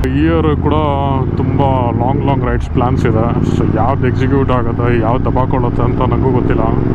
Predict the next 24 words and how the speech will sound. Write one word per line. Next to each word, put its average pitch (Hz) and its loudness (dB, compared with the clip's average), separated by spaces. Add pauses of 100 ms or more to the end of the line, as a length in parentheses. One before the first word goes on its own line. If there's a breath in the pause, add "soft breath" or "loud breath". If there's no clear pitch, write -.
(640)
ಮೆಟ್ರೋ 214 0
ಕನ್‌ಸ್ಟ್ರಕ್ಷನ್ 185 0
ಆಗೋವರೆಗೂ 170 0
ಸಿಕ್ಕಾಪಟ್ಟೆ 165 0
ಕಷ್ಟ 151 -2
ಇರುತ್ತೆ, 131 0
but 123 0
ಮೆಟ್ರೋ 143 0
ಕನ್‌ಸ್ಟ್ರಕ್ಷನ್ 180 0
ಫಿನಿಶ್ 170 0
ಆದ್ಮೇಲೆ 135 -2
ಒಂಥರ 143 0 (100)
ನೋಡೋಕ್ಕೆ 180 0
ತುಂಬ 156 -2
ಚೆನ್ನಾಗಿರುತ್ತೆ. 139 0
ಫುಲ್ 160 2
ಬಿಸಿಲಿದ್ದಾಗ 139 0
ಈ 143 0
ರೀತಿ 139 0
ರೈಟ್ 135 -2
ಕಾರ್ನರ್‌ಗೆ 135 0
ಹೋಗ್ಬಿಟ್ರೆ 123 0
ಫುಲ್ 131 0
ನೆರಳು. 120 0